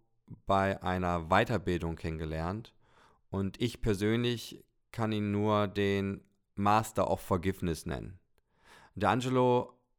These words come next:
hat Dinge in seinem Leben erlebt,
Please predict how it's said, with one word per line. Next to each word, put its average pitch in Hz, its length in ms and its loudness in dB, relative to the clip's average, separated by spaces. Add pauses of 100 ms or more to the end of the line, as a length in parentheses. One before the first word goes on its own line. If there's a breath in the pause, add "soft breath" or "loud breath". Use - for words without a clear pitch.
(100)
hat 110 520 -4 (120)
Dinge 123 340 2
in 120 180 2
seinem 101 280 2
Leben 98 340 2
erlebt, 104 840 -2